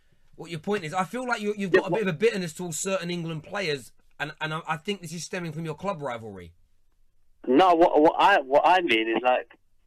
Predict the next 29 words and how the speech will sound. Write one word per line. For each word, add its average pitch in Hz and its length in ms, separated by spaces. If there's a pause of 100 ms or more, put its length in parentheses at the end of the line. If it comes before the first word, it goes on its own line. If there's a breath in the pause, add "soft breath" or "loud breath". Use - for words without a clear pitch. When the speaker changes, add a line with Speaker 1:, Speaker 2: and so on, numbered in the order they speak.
Speaker 2:
if 196 260
Chamberlain's 175 380
not 160 260
there, 110 120
you 110 60
need 139 200
someone 139 200
who 123 160
has 151 200
got 117 140
creativity. 160 680 (320)
Like, 113 120
maybe 175 260
not 165 180
as, 147 120
like, 143 220
a - 120
starting 127 300
eleven 139 340
player, 107 220
but - 40
you 117 80
need 127 80
someone 123 200
who 117 120 (120)
can 131 180
do 151 160
it. 160 140 (460 loud breath)
Lallana, 139 680